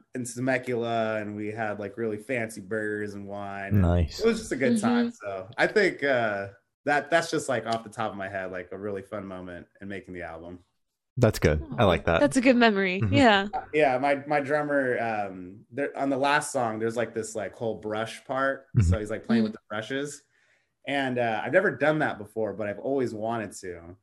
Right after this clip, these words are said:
Speaker 1: And so watching him, like, play the brushes, you know, 'cause I, I, I love jazz music, and just, like,
Speaker 3: Mm-hmm.
Speaker 1: watching that, like, happen was just, like, really cool.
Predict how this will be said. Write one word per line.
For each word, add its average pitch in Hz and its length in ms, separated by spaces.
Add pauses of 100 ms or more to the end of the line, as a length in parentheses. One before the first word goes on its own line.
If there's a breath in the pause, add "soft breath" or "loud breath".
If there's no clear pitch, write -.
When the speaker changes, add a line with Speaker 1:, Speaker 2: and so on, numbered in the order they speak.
Speaker 1:
And 123 160
so 127 180
watching 143 460
him, 131 220
like, 113 280
play 127 280
the 120 100
brushes, 107 720
you 104 80
know, 104 160
'cause - 180
I, 135 140
I, 147 380
I 135 40
love 143 220
jazz 113 320
music, 92 420
and 98 160
just, 95 140
like, 104 100
Speaker 3:
Mm-hmm. 110 100
Speaker 1:
watching 113 420
that, 107 220
like, 95 200
happen 101 440
was 95 160
just, - 120
like, 92 160
really 113 400
cool. 90 400